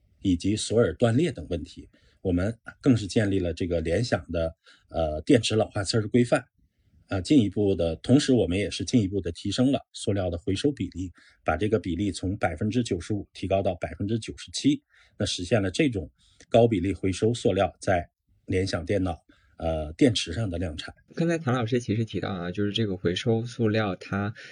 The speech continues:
Speaker 2: 和这个新的原生的塑料相比，其实它在，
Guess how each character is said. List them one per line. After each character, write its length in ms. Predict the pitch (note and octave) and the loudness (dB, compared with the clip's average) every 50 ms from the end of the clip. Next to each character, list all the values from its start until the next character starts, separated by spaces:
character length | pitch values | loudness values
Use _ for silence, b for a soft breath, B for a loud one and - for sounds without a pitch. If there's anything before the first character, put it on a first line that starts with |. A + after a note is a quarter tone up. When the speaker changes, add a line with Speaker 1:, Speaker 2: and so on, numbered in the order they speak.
| B B B | B B B
Speaker 2:
和 220 | - - - E2 | -8 -2 -2 -2
这 240 | D#2 - G#2 G#2 F#2 | 2 2 2 2 2
个 540 | - - - E2+ - - - - - - - - | 2 0 0 0 0 -2 -4 -6 -8 -8 -8 -8
新 360 | - - - C#3 D3+ D#3 D3 | -4 0 0 2 2 2 2
的 340 | C3 G2+ F2 D#2 - - - | 0 0 0 -2 -4 -4 -2
原 200 | - F2 E2 G2 | -2 -2 -2 -2
生 140 | A#2 C#3 C3 | -4 -4 -4
的 80 | B2+ | -4
塑 120 | A#2+ - A2+ | -4 -2 0
料 120 | G2+ F#2 | 0 0
相 200 | G2 - G2+ G2+ G2 | 0 -2 -2 -2 -2
比， 80 | F#2 | -4
其 200 | - - - G2+ | -6 -6 -8 -4
实 120 | - - G#2+ | -2 -2 -2
它 320 | - - - G#2+ A2+ A2+ | -2 -2 -4 -4 -4 -2
在， 320 | - - G#2+ F#2+ F2+ F#2 | -2 -2 -2 -2 -2 -4